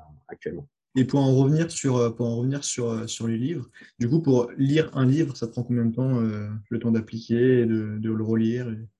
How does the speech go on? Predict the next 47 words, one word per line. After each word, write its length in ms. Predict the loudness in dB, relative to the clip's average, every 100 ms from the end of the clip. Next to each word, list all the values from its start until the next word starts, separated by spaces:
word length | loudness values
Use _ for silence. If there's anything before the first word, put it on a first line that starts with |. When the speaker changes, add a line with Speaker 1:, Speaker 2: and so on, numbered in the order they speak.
| _ _ -20 -20
Speaker 1:
Ça 280 | -4 0
dépend. 340 | 0 0 -2 -4 -4
Ça 140 | -2
dépend, 280 | 0 2 4
euh, 280 | 4 4 0
est-ce 140 | -2
que 80 | 0
le 100 | 2
livre 260 | 2 0
me 80 | -2
fascine, 480 | -2 -6 -2 0 0
est-ce 180 | -2 -6
qu'il 180 | -8 -4
me 220 | -2 -2
parle, 360 | -2 -2 -2 -4
est-ce 100 | -6
qu'il 160 | -6 -6
me 80 | -4
parle 340 | -4 -2 -4
pas. 400 | -4 -2 -2 -2 -6
Euh, 640 | -10 -8 -6 -4 -4 -4 -8 -12
en 100 | -10
fait, 180 | -8 -6
aujourd'hui, 520 | -4 -2 -2 0 -2
c'est, 240 | -2 -8 -6
je 140 | -8
suis 180 | -6 -6
surtout 280 | -6 -4 -4
dans 120 | -2
l'analyse 480 | -2 0 -2 -4 -10
critique 500 | -8 -8 -6 -6 -4
de, 580 | 0 2 2 2 0 -2 -4
de 540 | -6 -4 -6 -2 0
l'ergonomie 500 | 2 2 2 2 0
du 120 | 0
livre. 280 | -2 -2 -6 _ -6
C'est-à-dire 180 | -4 0
que 80 |
moi-même, 380 | 0 2 2 0
je 60 | -2
suis 160 | -4 -4
en 60 |
train 100 | -2
de 80 | -4
finaliser 400 | 0 -2 0 0
le 80 | 0
mien. 260 | 0 0